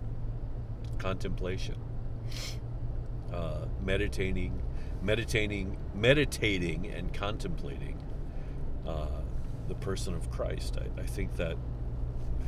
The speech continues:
think that, uh, can help. You know, that, that discipline can help you, uh, encounter Christ. Another way to say, to, to talk about encountering Christ is mysticism,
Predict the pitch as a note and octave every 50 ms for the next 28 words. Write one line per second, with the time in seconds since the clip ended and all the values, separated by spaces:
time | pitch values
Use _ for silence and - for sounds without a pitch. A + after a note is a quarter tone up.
0 | - - G#2 F#2+ - - F#2 F2 E2+ - - - F2+ E2+ E2 E2 - - - -
1 | - - - - - - - - - - - - - - - G2+ F#2 G#2 A#2+ B2
2 | - C2 - - - - - - - - F2 F2 E2+ E2+ F#2 - - F#2 F#2 F2+
3 | F2 - - - - F#2+ G2 - - G#2 G#2 - - - - - E2 D2+ - -
4 | - - - - - - - - - - - - - F2+ E2 F2 F2+ F2 - -
5 | E2 D#2+ E2+ E2+ - - - F2+ F2 E2 D#2 D#2+ - C#2+ C2 C2 - - - -
6 | - - - - - - - - - - - - - - - - - - G2+ G2
7 | - - - G#2 G2+ G2 - - G2+ F#2 - - - F#2+ E2 E2+ G#2+ - - -
8 | G#2+ A2 A2+ A#2 A2 G#2+ G#2 G2 G2+ F#2 - - G2+ G2 G2+ G2+ - - - -
9 | - G#2 F#2+ F#2 - - - - - - - - - - - - G2+ F#2 F2 F2
10 | - - G#2+ G#2 G2+ - G2 F#2+ F#2 F2+ F2+ E2+ E2 - - G2+ G2 - - G2+
11 | F2 E2+ E2+ E2+ - - E2 D#2+ E2 E2+ - - - E2 E2 - - - - -
12 | - - - - F2+ G2 B2 B2 - - G2 F2+ - - E2+ D#2+ E2 D#2+